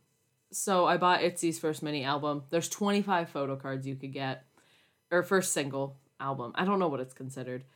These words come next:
Um, and I was like, "Okay, well, there's no way I'll get a duplicate photo card." And then I did. I had, like,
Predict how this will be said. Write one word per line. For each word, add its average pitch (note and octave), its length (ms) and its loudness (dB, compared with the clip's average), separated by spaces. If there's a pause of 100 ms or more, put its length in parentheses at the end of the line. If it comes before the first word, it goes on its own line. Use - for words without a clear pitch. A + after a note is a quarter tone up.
(380)
Um, E3 480 4 (100)
and F3+ 100 0
I F3+ 80 4
was F#3 220 2
like, F3+ 220 2
"Okay, G#3 440 4
well, F#3 320 4
there's F#3+ 280 0
no G3 180 2
way F3+ 340 2
I'll E3 180 0
get D#3+ 140 0
a D#3 80 0
duplicate D#3 680 -2
photo D3+ 260 -2
card." C3 320 -4
And F#3 160 0
then F3+ 100 2
I D#3 140 0
did. C3+ 380 -8 (880)
I F#3+ 140 8
had, G3 340 2
like, F3+ 400 2